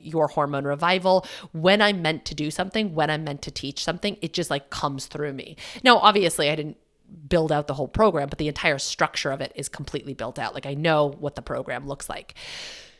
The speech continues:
So that's a pretty hardcore sign that now is the time.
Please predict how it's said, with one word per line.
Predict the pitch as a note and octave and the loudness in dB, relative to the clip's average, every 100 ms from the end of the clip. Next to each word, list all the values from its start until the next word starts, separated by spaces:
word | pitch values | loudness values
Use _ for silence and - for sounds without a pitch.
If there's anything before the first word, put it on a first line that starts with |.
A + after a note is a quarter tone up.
| - | -10
So | - - - B3 A#3 A#3 A3+ A#3+ A#3 - | -2 2 6 10 10 8 8 6 4 2
that's | A#3+ B3 | 2 2
a | |
pretty | D#4 - E4+ | 2 4 4
hardcore | E4+ - G#3+ A#3+ - A#3+ G#3 | 4 6 6 6 4 6 6
sign | F3+ - D#3 G#3 D4+ E4 | 4 4 6 6 6 4
that | G#3+ D#3+ D#3+ | 4 2 0
now | D#3+ E3 D3+ D3+ D3+ D#3 D#3 D3+ D3+ - - | -2 0 4 6 6 6 6 4 0 -4 -2
is | F3 E3 D3+ D3 D3+ D3+ - _ _ - | 2 4 4 2 -4 -8 -10 _ _ -10
the | E3 | -6
time. | - G#3 C#4+ E4+ | -2 0 2 0